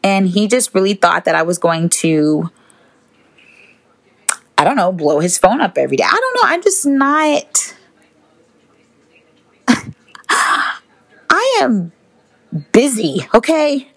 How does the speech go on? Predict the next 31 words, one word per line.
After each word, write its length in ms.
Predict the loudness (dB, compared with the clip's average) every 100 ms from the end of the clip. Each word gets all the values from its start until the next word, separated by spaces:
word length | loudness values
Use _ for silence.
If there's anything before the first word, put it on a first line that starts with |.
| -4
I 100 | -2
got 160 | -2 0
shit 260 | -2 0
to 120 | -4
do. 520 | -2 0 0 0 -2 -4 -18 _ _ _ _ _ _ _ _ -4
I 340 | 0 0 0
mean, 160 | 0 0
I 80 | 0
don't 160 | 0
know 240 | 0 0 0
what 360 | 0 -2 -2
this 340 | -2 -2 -2 -6 -12 _ _ _ _ _ -2
thing 220 | 0 2
is 160 | 0 0
that 160 | -2
people 460 | -4 -8 -2 -4 -2
are, 180 | -6 -6 _ _ _ _ _ _ _ -20 -10 -2
I'm 60 |
not 100 | 0
even 140 | 0 0
just 240 | -2 -2
generalize 480 | 0 0 2 0 0
men. 400 | -2 -2 -4 -6 -10 -20 -18 -18 -18 -18 -20 -20 -20 -20 _ _
<sighs> 380 | -4 -2 -4 -2
I'm 220 | 0 0
gonna 260 | 0 0 0
just 400 | 0 0 0 0
say, 460 | 0 0 0 -2 -4 _ _ _ _ _ _ _
and 160 | -2 0
people 380 | 0 2 2 0
who 460 | 0 0 2 0